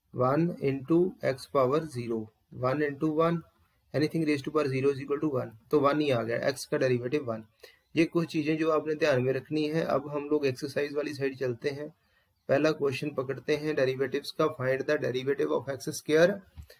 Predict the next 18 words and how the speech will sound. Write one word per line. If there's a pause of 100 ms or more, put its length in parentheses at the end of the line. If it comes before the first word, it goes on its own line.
(240)
minus (100)
two (760)
at
x
is
equal
to (720)
ten। (600)
तो
ये
formula
आपको
बताया
गया
है,
अभी
अभी
discuss